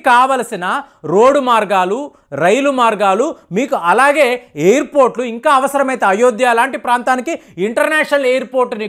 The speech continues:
కూడా వీళ్ళు నిర్మిస్తున్నారు. ఇక్కడతో అయిపోయిందా అంటే, బద్రీనాథ్ ధామ్ దగ్గర మీకు డైరెక్ట్గా రైలు మార్గాలు, మీకు కేదార్నాథ్లో మొన్న ఆదిశంకరాచార్యుడికి సంబంధించిన సమాధి, మళ్ళీ వీళ్ళు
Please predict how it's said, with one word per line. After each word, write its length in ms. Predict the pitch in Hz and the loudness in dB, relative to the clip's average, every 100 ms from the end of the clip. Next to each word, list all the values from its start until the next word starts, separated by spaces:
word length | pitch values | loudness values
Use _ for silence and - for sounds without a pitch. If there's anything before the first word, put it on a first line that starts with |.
| 208 | -8
కూడా 260 | 208 202 233 269 | -6 -2 0 -2
వీళ్ళు 180 | 240 262 233 | -6 -6 -8
నిర్మిస్తున్నారు. 600 | 233 254 277 262 240 - _ _ 151 156 | -8 -10 -8 -2 -2 -2 _ _ -14 -8
ఇక్కడతో 420 | - 254 254 294 277 | -2 0 2 2 2
అయిపోయిందా 540 | 269 294 285 269 277 262 | 0 2 0 0 -2 -2
అంటే, 200 | 190 180 196 233 - _ 127 | -2 -6 -6 -8 -12 _ -2
బద్రీనాథ్ 760 | 196 175 311 339 330 320 302 254 240 | 0 0 -4 -2 0 0 0 0 2
ధామ్ 260 | 233 240 202 | 2 0 -2
దగ్గర 220 | 202 208 320 254 | -4 0 -2 -2
మీకు 160 | - 147 _ _ 127 | -10 -12 _ _ 0
డైరెక్ట్గా 600 | 190 285 349 349 349 302 311 240 | 4 6 4 2 -2 0 0 0
రైలు 240 | 277 311 294 | -2 -2 0
మార్గాలు, 400 | 262 240 220 151 - _ 147 | 0 0 -2 -2 -6 _ -14
మీకు 160 | 214 254 - | -12 -10 -2
కేదార్నాథ్లో 760 | 247 262 294 302 285 269 294 285 | 0 2 4 2 0 -2 -2 -2
మొన్న 160 | 254 285 359 - _ 151 185 | -4 -4 -4 -4 _ 0 2
ఆదిశంకరాచార్యుడికి 1400 | 294 330 302 269 269 269 277 277 269 262 247 240 226 - | 2 0 -4 -4 -4 -2 2 2 0 0 0 -2 -4 -2
సంబంధించిన 520 | 214 240 254 247 254 254 220 | -4 -4 -8 -8 -8 -6 -4
సమాధి, 400 | 202 262 254 165 - _ 143 160 | -2 -2 -2 -6 -12 _ -2 0
మళ్ళీ 360 | 226 269 339 330 269 | 0 -2 -4 -4 -4
వీళ్ళు 260 | 277 370 | -2 -2